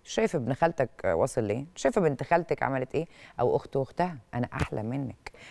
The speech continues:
أنا اللي اتجوزت الأول وأنتي لأ." أو حتى مديرك في الشغل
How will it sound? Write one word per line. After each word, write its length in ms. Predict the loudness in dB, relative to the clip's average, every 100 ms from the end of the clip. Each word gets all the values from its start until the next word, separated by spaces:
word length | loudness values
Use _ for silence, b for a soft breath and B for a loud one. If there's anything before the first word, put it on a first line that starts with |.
| B
أنا 140 | 0 2
اللي 120 | 2
اتجوزت 400 | 4 4 4 0
الأول 360 | 2 2 4 2
وأنتي 260 | 0 0
لأ." 140 | 0 -2 -8 B B B
أو 80 | -2
حتى 320 | 0 -4 -2
مديرك 460 | 0 2 0 0 -2
في 80 | -6
الشغل 400 | -10 -2 -2